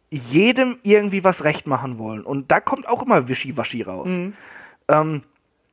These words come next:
Speaker 1: äh, da hab ich schon sehr oft im, äh, Play vier Podcast drüber geredet, bei Videospielen.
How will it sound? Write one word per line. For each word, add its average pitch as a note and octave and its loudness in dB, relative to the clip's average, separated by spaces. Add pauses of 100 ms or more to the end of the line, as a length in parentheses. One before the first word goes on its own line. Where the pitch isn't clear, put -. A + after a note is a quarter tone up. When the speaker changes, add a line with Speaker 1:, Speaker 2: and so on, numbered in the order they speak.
Speaker 1:
äh, D3+ 4
da D#3+ 2
hab G3 0
ich - -4
schon G3 -2
sehr F3+ 4
oft - 2
im, D3+ -2
äh, C#3+ 2
Play D3+ 2
vier E4+ -2
Podcast - -2
drüber C3 0
geredet, B2+ -2
bei C#3+ 2
Videospielen. B2 -4